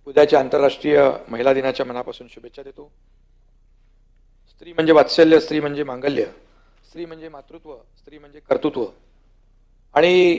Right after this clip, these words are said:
आदिशक्ती तू, प्रभूची भक्ती तू, काय काय किती बोलणार. झाशीची राणी, मावळ्यांची भवानी,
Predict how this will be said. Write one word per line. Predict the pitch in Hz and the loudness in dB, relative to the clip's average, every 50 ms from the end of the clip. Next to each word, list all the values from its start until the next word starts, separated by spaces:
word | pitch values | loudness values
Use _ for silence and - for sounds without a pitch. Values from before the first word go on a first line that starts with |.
| - - | -4 -4
आदिशक्ती | - 135 147 170 165 - 170 165 - - 180 175 175 175 165 151 147 _ _ _ _ _ _ _ _ - | -4 -2 -2 -2 -2 -2 -4 -4 -4 -4 -4 -4 -4 -4 -8 -12 -18 _ _ _ _ _ _ _ _ -20
तू, | 156 156 | -20 -20
प्रभूची | _ 147 135 139 151 _ _ 151 | _ -20 -20 -20 -20 _ _ -20
भक्ती | 127 127 _ - 165 | -20 -20 _ -20 -20
तू, | 165 - 127 117 _ _ _ _ _ _ _ _ _ _ _ _ _ | _ -20 -20 _ _ _ _ _ _ _ _ _ _ _ _ _ _
काय | 151 170 | -20 -14
काय | 180 - 220 202 | -4 -2 -2 -2
किती | - - 160 165 202 | -2 -2 -4 -4 -4
बोलणार. | 196 170 156 151 147 143 | -4 -4 -8 -10 -10 -6
झाशीची | 127 131 131 - - 175 - - 170 | -2 -2 -2 0 -2 -4 -2 0 2
राणी, | 156 147 147 151 147 139 127 | 2 2 2 0 -4 -6 -8
मावळ्यांची | 135 135 127 127 131 143 151 151 147 - - | -10 -10 -6 -6 -4 -4 -6 -10 -14 -20 -16
भवानी, | 113 113 131 147 151 135 | -8 -2 -2 -2 -2 -2